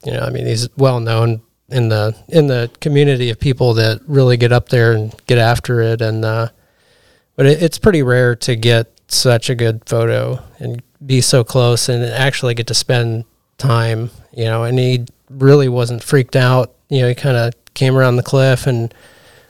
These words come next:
I was between him and the other ram, so I think he wanted to get there. So I just kinda stayed put, and he kinda came around the cliff and came out in the open,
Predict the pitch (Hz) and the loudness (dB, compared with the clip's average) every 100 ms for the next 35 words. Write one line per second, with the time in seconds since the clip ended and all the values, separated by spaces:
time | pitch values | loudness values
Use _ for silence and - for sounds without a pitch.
0 | _ _ _ - 143 131 127 - 143 123 | _ _ _ 0 2 2 -2 -2 -2 0
1 | 135 139 123 120 123 113 135 143 117 117 | 0 0 0 0 -2 -2 -2 0 -2 -4
2 | - - 113 113 143 - 123 123 131 120 | -4 -2 -2 0 -2 0 -2 0 0 0
3 | 120 117 - 123 117 110 117 90 - _ | -4 -6 -4 -2 0 -2 -4 -10 -18 _
4 | _ - - 120 117 117 - - 120 110 | _ -8 -2 0 0 -2 -4 -2 -2 -2
5 | - 123 113 - 123 113 117 110 - 131 | -2 -2 -2 -2 -2 -4 -6 -10 -8 -4
6 | 120 110 - _ _ _ _ _ - 127 | -4 -4 -8 _ _ _ _ _ -2 2
7 | 131 131 120 - 139 147 151 - 113 107 | 4 2 -2 -2 2 2 0 -2 -2 -2
8 | 120 - 135 127 120 120 123 127 135 131 | -6 -2 2 2 2 2 2 2 -2 -4